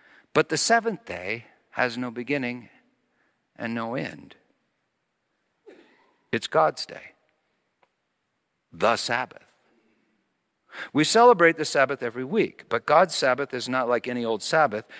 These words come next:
It has no beginning and, and, and, and end, and, and it's not part of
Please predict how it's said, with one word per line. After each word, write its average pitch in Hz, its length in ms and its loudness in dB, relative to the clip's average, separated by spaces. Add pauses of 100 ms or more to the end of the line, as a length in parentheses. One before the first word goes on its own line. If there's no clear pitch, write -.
(120)
It 127 100 4
has 123 220 4
no 120 100 -4
beginning 151 460 -2
and, 113 500 -6
and, 117 380 -4
and, 113 280 -4
and 117 220 -4
end, 151 380 2
and, 131 220 0
and 139 220 -2
it's 135 280 -4
not 139 520 2
part 151 300 2
of 135 160 2